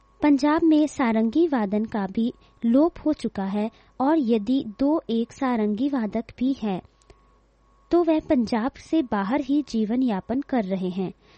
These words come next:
कतिपय स्कूलों, कॉलेजों और विश्वविद्यालयों में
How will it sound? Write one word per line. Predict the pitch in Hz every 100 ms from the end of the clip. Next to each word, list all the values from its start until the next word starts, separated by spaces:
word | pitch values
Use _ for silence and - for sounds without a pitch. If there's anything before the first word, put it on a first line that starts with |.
| _ -
कतिपय | 269 311 320 320 330
स्कूलों, | - 233 214 208 233 - _ -
कॉलेजों | 226 214 208 - 240 -
और | 269 302
विश्वविद्यालयों | 240 254 330 311 233 220 190 196 220
में | 208